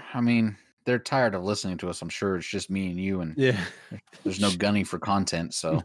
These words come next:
Speaker 2: <laughs> All right, let's wrap this up then. Uh, that's gonna do it for this episode of the Reapercast. And I'd like to thank everyone for the, being on the show. Thank you, Short Bus, even though you're been gone for a little bit.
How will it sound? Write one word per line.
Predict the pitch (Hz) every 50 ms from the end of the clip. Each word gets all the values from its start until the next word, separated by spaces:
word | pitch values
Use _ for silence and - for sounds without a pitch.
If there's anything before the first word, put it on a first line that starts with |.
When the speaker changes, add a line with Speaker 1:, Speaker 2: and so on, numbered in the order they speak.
| - _
Speaker 2:
<laughs> | - - - - _ _ - 226 - - _ _ - - - _ _ - - - _ _ - - - _ - - - _ - - - _ _ _ _ _ _ _ _ _ _ _ _ _
All | 175 185
right, | 143 120 -
let's | 180 190 175 - - - -
wrap | 110 104 95 92 -
this | - 101 - - -
up | 92 104 - _
then. | 104 101 117 135 135 131 -
Uh, | - - 90 87 90 90 87 82 82 80 80 78
that's | 90 98 98 -
gonna | - 113 101 90
do | 82 92 98 107
it | 117 -
for | - 101
this | 90 98 - - -
episode | 101 98 - 110 - - 110 104 101 98
of | 120 151 143 120 - _
the | 123 117 117
Reapercast. | 98 101 107 101 - - 85 - - - 82 80 73 67 60 - - - - - - _ -
And | 95 85 78 78
I'd | 80 80
like | 80 78
to | - -
thank | - 87 85 87 -
everyone | 85 87 90 98 98
for | - - -
the, | 80 - - _ _ _
being | - 95 98 98
on | 95 95 90
the | 90 90
show. | - - 110 117 139 135
Thank | 120 - 95 101 107 -
you, | 110 98
Short | - - 117 110 - _
Bus, | 135 135 139 131 - - -
even | 107 104 98 101 98
though | 101 98
you're | 98 98 95 98 95 92 90 - _ _ _ _
been | 120 104
gone | 90 101 104 123
for | 131 -
a | 156
little | 160 175 180
bit. | 214 220 - - - -